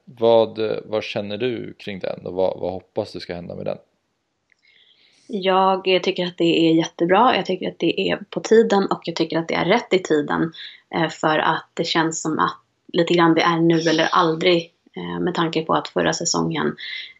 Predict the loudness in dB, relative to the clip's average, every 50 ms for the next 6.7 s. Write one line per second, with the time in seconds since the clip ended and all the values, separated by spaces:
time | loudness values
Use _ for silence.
0 | _ -6 0 2 4 4 4 4 2 4 4 2 2 2 0 0 -2 -2 0 -2
1 | -4 -6 -10 _ _ _ _ _ _ -8 -8 -8 _ _ _ _ _ 0 4 4
2 | 4 4 4 2 2 0 0 -2 -6 -2 0 2 2 4 2 2 2 2 4 4
3 | 4 4 4 4 4 2 2 2 0 -2 -4 -4 -6 -8 -8 -6 -4 -4 -4 -4
4 | -4 -4 -4 -4 -4 -4 -4 -4 -6 -6 -8 -8 -6 -6 -6 -6 -6 0 2 2
5 | 2 2 2 -2 -2 -2 -2 0 0 0 2 2 2 2 2 2 2 2 2 2
6 | 2 2 0 -2 -2 0 0 2 2 0 0 0 2